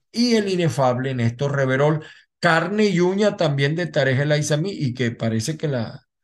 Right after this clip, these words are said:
las averiguaciones de corrupción tampoco lo llegan a él. Ahí está la estafa esta de la, el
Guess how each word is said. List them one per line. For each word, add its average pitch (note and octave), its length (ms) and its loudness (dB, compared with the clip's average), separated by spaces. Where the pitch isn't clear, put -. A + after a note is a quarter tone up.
las A2+ 140 2
averiguaciones G#2+ 720 0
de C3 120 -2
corrupción A#2+ 500 -4
tampoco A#2 420 -6
lo A#2 100 0
llegan A2+ 380 0
a A2 160 -2
él. E3 160 -8
Ahí A2+ 160 2
está A#2+ 200 0
la D3+ 100 0
estafa A#2+ 440 0
esta A#2 300 0
de A2+ 100 -2
la, G2 220 -8
el F#2+ 160 -14